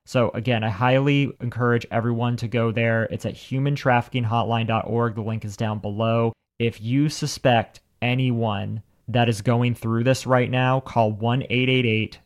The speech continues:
three seven three, seven eight eight eight. We all have to do our part to end this where we see it. If you appreciate this video, know that we have put a lot of time and effort into it.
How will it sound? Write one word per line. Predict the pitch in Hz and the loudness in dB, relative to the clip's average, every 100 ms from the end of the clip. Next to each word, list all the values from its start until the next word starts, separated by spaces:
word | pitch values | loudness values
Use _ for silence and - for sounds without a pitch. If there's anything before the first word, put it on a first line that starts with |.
| - | -20
three | - 117 120 123 | -10 -4 -2 -2
seven | - 131 127 127 | 0 0 0 -2
three, | 123 110 107 107 104 - | -4 -6 -4 -4 -6 -10
seven | - 123 113 117 | -6 -2 -2 -2
eight | 107 107 104 - - | -2 -4 -4 -10 -8
eight | 107 104 - | -6 -6 -8
eight. | 101 104 104 - _ _ - | -8 -8 -10 -18 _ _ -8
We | 113 120 | -4 -2
all | - 120 120 | 2 2 4
have | 127 120 | 4 2
to | - | -2
do | 117 113 | -2 0
our | 107 | 0
part | - 107 104 - | -2 -4 -4 -6
to | - | -8
end | 107 107 | -6 -6
this | 104 - | -8 -8
where | 110 104 | -8 -6
we | 101 104 | -6 -10
see | - 101 | -8 -8
it. | 98 - - _ _ _ _ _ _ _ - | -8 -10 -18 _ _ _ _ _ _ _ -6
If | 131 147 | -4 0
you | 170 | 0
appreciate | 175 - 143 - 139 131 113 | 0 0 0 0 0 0 0
this | 117 - | -4 -6
video, | 110 117 117 117 117 117 - | -6 -2 0 0 0 -2 -6
know | 120 117 123 135 | -4 0 0 2
that | 127 113 | 0 -2
we | 110 120 120 120 123 - | -6 -4 -2 -2 -4 -6
have | 113 - | -10 -8
put | - 117 | -4 -4
a | |
lot | 113 110 117 117 117 - _ | -4 -2 0 0 0 -4 _
of | 117 | -14
time | - 120 113 110 | -8 -6 -4 -4
and | |
effort | 107 104 113 107 | -6 -8 -8 -8
into | 107 - 113 | -8 -8 -6
it. | 107 110 - | -6 -10 -16